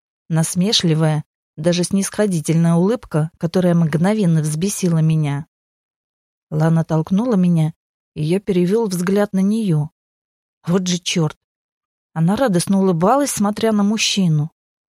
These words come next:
И слишком уж счастливой она при этом выглядела. Этот мужик не был ей чужим. Очень даже не был.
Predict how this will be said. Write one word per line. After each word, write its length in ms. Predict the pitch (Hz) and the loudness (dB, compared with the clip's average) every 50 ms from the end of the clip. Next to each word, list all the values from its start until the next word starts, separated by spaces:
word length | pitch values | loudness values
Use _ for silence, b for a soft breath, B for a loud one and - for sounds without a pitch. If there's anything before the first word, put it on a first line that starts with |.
| _ _ _ _ _ _ _ | _ _ _ _ _ _ _
И 60 | - 196 | -10 -10
слишком 500 | - - 226 208 185 - - 185 190 185 | -6 -2 -2 -2 -2 -2 -2 0 0 0
уж 80 | - | 0
счастливой 580 | - - 208 180 - 208 226 269 262 196 180 165 | 0 -2 -2 -2 -2 -4 -4 -2 -2 0 2 2
она 180 | 165 185 208 | 2 2 0
при 180 | 208 - 208 202 | 0 0 0 0
этом 320 | 220 214 - 190 185 196 | 0 0 0 0 0 2
выглядела. 680 | 196 214 170 160 165 156 147 147 156 147 151 151 160 - _ _ _ _ _ _ _ _ _ _ _ _ _ _ _ | 0 0 0 2 0 0 0 0 0 -2 -2 -2 -4 -8 _ _ _ _ _ _ _ _ _ _ _ _ _ _ _
Этот 180 | - 165 - - | -18 -16 -4 -2
мужик 400 | 185 180 185 175 190 208 - - | 0 0 2 0 -2 -2 -2 -2
не 180 | 202 214 233 | -2 -2 0
был 120 | 214 202 185 | 0 0 0
ей 240 | 180 175 202 220 208 | 0 0 -2 -2 -2
чужим. 500 | - 214 214 214 214 196 165 147 151 - _ _ _ _ _ _ _ _ _ _ _ _ _ | -2 -2 -2 0 0 0 2 0 0 -2 _ _ _ _ _ _ _ _ _ _ _ _ _
Очень 380 | 165 160 - - 208 214 220 | -6 -6 -4 -2 -2 -2 0
даже 280 | 196 196 185 170 180 185 | 0 0 2 2 2 2
не 220 | 190 196 190 170 | 2 2 2 2
был. 300 | 151 147 156 143 170 175 | 0 0 -2 -4 -4 -6